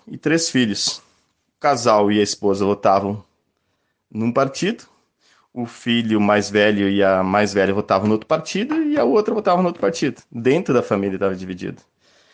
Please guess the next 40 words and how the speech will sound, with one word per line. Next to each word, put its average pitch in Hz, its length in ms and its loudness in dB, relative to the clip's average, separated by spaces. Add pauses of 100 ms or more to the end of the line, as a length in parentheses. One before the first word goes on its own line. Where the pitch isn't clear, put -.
(280)
Então, 120 200 0
ó, 127 220 4
se, 143 420 2
se - 300 -2
os 135 100 -4
partidos, 123 400 0
eu 117 100 4
acho, 135 220 0
eu 123 40 0
já, 123 160 0 (160)
eu 113 80 -4
já 113 140 0
faço - 240 -2
essa - 140 -2
leitura, 131 420 0
se - 280 -4
os 208 120 -6
partidos 101 420 -4
tivessem 101 380 -2
voto, 120 360 0
o 113 40 -4
líder 113 420 -2 (1040)
da 98 140 0
casa 117 460 0
levava 107 320 2
tudo 101 200 -6
pra - 100 -12
um 107 60 -4
partido 113 360 -6
só. - 360 -6 (680)
Eu 101 120 -2
acho 113 200 0
que 117 100 -8
isso 113 160 -6
já 113 140 0
está, 120 600 2
o 104 120 -4
pessoal 110 360 -2
já 110 100 -2
está 110 720 0